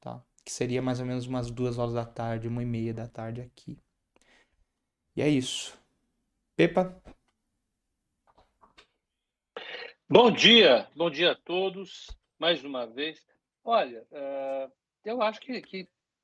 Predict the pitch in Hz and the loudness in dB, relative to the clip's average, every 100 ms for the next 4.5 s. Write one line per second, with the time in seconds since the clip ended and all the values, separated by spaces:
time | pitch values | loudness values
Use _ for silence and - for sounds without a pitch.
0 | - 202 185 185 202 202 208 226 - 175 | -12 -8 -4 0 2 6 6 4 6 10
1 | 180 104 98 113 135 160 156 - 196 170 | 10 10 2 2 4 4 4 6 4 4
2 | 156 180 - 151 185 180 120 170 - 107 | 0 -2 -2 2 2 2 4 4 2 -8
3 | 98 147 143 107 135 120 120 123 117 110 | -2 0 -2 -4 -4 -2 -2 0 4 4
4 | 98 107 135 123 | 2 -8 -8 -8